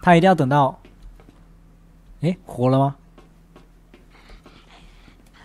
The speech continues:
我是踢他屁股，对不对？<laughs>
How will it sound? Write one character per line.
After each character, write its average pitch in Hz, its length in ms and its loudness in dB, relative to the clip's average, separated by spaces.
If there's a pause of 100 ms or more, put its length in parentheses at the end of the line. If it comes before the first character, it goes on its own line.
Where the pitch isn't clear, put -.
(1700)
我 120 80 -10
是 175 100 -2
踢 160 100 0
他 170 100 4
屁 180 160 0
股， 127 120 -4
对 123 100 -4
不 127 60 -4
对？ 110 160 -6 (2500)
<laughs> 196 220 -10